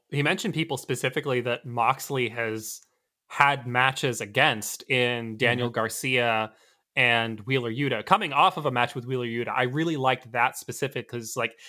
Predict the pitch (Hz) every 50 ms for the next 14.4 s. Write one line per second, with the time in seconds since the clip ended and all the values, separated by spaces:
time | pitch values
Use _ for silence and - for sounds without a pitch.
0 | - - _ - 202 175 131 117 117 160 233 294 285 156 127 127 165 202 175 143
1 | 127 120 107 - _ _ _ _ - - - 123 123 151 208 220 220 - 202 185
2 | 170 151 135 131 135 135 135 131 117 - - 104 - - - 127 110 101 101 -
3 | _ - - _ _ - 151 233 285 - 202 160 175 190 185 165 147 - 175 156
4 | 151 143 131 151 143 139 139 - - 156 143 139 - - - - 214 220 185 165
5 | 147 165 196 190 147 120 113 110 - - - - _ - 175 170 170 175 165 170
6 | 175 160 175 170 151 165 165 160 156 151 151 147 143 143 147 139 - - 156 165
7 | 175 165 - - 160 143 131 131 127 123 123 - - 143 127 131 131 - 156 147
8 | 147 147 143 139 135 - - 139 139 139 - 147 139 131 127 127 123 143 156 196
9 | 208 170 139 123 107 107 - - 110 120 135 - _ _ - 208 180 - 185 202
10 | 147 151 226 220 - - 208 220 - - 202 220 - 185 170 175 151 139 131 123
11 | 131 - - - - - - - _ _ _ _ _ _ _ - - - - -
12 | - - 160 156 - 165 175 180 202 226 190 180 185 185 247 - 156 147 139 139
13 | 147 147 143 143 143 139 135 131 - _ - - - - - - - _ _ -
14 | 131 143 143 147 147 - 202 196